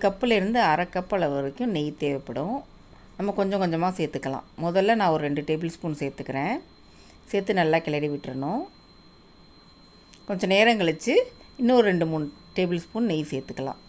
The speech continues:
நான் வந்து இன்னைக்கு கால் கப்பை விட கொஞ்சம் அதிகமா நெய் சேர்த்துருக்கேன். உங்களுக்கு நெய் ரொம்ப பிடிக்குன்றவங்க இன்னும் ரெண்டு ஸ்பூன் கூட சேர்த்துக்கலாம். இது வந்து அளவா இருக்கும் நெய். ரொம்ப திகட்டாம கரெக்டா இருக்கும்.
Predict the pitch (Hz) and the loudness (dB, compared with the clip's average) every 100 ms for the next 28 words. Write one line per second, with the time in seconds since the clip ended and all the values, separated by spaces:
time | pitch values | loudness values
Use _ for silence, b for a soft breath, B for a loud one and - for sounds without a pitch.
0 | - 175 185 196 233 202 190 190 175 185 | -6 0 0 0 0 0 -2 -2 2 2
1 | 185 180 196 214 285 214 190 202 170 160 | 0 -2 -2 -2 0 -2 0 0 0 0
2 | 160 156 147 147 151 139 131 - 165 302 | -2 -2 -2 -4 -6 -8 -8 -6 -6 -6
3 | - B B B B 220 202 214 262 240 | -10 B B B B -4 0 2 4 4
4 | 202 214 196 190 196 180 160 160 254 330 | 2 0 0 -2 -2 -2 0 0 0 2
5 | 233 214 175 160 - 175 170 196 151 135 | 2 0 -2 -4 -6 -6 -6 -4 -4 -6
6 | - 131 - - - - - - - - | -6 -8 -10 -12 -20 -20 -20 -20 -20 -20
7 | - - - - B B 202 196 208 262 | -20 -20 -20 -20 B B -2 0 6 8
8 | 185 156 165 156 - 139 135 135 - - | 8 8 6 4 2 -4 -4 -6 -12 -20
9 | - - - 151 175 185 180 156 165 165 | -20 -20 -8 -4 0 0 0 -4 -2 0
10 | 151 175 302 - - - 127 170 - | 0 0 -2 -4 -6 -6 -6 -6 -14